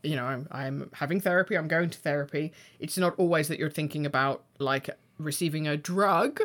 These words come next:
You're usually talking about, like, talk therapy or something like that you may have with your psychiatrist or other counsellor.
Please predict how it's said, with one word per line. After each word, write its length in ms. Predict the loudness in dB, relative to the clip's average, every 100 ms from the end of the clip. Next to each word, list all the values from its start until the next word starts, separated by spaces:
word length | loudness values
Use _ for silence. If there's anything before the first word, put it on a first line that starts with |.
| -4 -18 -20 -8
You're 160 | 0 2
usually 360 | 2 0 0 -2
talking 240 | -4 -2
about, 240 | 0 0 -2
like, 260 | -6 -6 0
talk 240 | 0 2
therapy 380 | -2 -2 0 -2
or 60 | -2
something 220 | -4 -2
like 100 | -2
that 180 | -2 -2
you 80 |
may 80 | -2
have 180 | -2 -2
with 160 | -4 -2
your 140 | -2
psychiatrist 720 | -2 -2 -2 -4 -4 -4 -6
or 180 | -6 -4
other 160 | -6 -4
counsellor. 460 | 0 0 0 -2